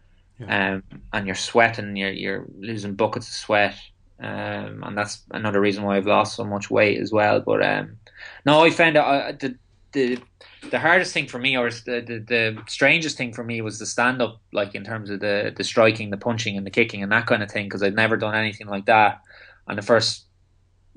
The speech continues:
Speaker 2: day or two when I was practicing, I was kinda like, "Jesus, my, my hands aren't going where I want them to go," you know?
Speaker 1: <laughs>
Speaker 2: I, I was like, "What's going on? This looks, looks a lot easier than this." But, uh,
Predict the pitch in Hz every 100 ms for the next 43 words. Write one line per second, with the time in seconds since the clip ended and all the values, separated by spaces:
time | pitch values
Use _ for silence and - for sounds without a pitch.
0 | - - 127 123 117 117 120 113 107 104
1 | - - 123 123 127 120 113 104 - 110
2 | 101 120 113 107 107 107 - - - -
3 | _ 117 113 139 139 135 127 127 123 127
4 | 123 117 120 120 110 110 127 131 117 101
5 | 104 117 127 - - 127 135 - - 131
6 | 170 156 131 135 151 151 143 127 139 135
7 | 127 135 127 - 135 131 117 123 127 131
8 | 123 113 120 120 - - 117 113 110 110
9 | 104